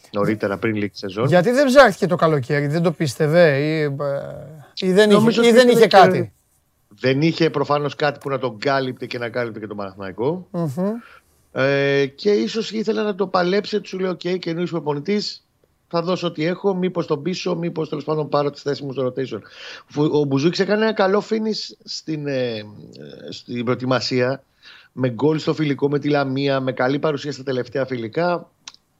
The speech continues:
Speaker 1: Δεν είναι σε αυτή τη φάση στο πλάνο το, το άμεσο. Για μένα ίσως και λίγο άδικα στο να μείνει στους είκοσι δύο που παίρνεις αποστολές. Και επιμένω να είναι ο Αϊτόρ, αυτός ο Αϊτόρ, ο οποίος δεν έχει να του δώσει ούτε τον πυρετό του Παναθηναϊκού αυτή τη στιγμή.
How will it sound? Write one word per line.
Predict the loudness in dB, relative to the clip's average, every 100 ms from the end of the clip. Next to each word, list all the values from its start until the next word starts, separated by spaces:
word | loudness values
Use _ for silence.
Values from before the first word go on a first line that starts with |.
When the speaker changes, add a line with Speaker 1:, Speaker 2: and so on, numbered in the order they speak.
| -10
Speaker 1:
Δεν | -4 0 0 2
είναι | 0 0
σε | -2
αυτή | -4 -8
τη | -8
φάση | -4 -4 -6 -8 -8
στο | -6 -8
πλάνο | -4 -2 -2 -6 -6
το, | -6 -4 -6 -6 -6 -8
το | -2 -2
άμεσο. | -2 -6 -8 -10 -16 -20 -6
Για | -2 0
μένα | 0 0 0
ίσως | -2 -4
και | -2
λίγο | 0 2 2
άδικα | 0 -2 -4 -4 -6 -12 _ -20 _
στο | -12 -8
να | -6
μείνει | -6 -6
στους | -8 -12 -12 _
είκοσι | -14 -10 -6
δύο | 0 0 0 -6 _ _ _ -10
που |
παίρνεις | -4 -2 -2
αποστολές. | -4 -2 -2 -2 -2 -4 -16 _ _ _
Και | -8
επιμένω | -4 0 0 2
να | 0
είναι | 2
ο |
Αϊτόρ, | 0 0 0
αυτός | -2 -4 -4 -4
ο |
Αϊτόρ, | -4 -6 -10 -14 _ _ -12
ο | -10
οποίος | -2 0 0 -4 -12
δεν | -6 -2 -2
έχει | -2 -2
να | -2
του | -2
δώσει | -2 -2 -2 -2 -4 _ _ _ _ -6
ούτε | -2
τον | 0 2
πυρετό | 2 0 -4
του | -4
Παναθηναϊκού | -6 -6 -8 -10
αυτή | -12 -14
τη |
στιγμή. | -16 -20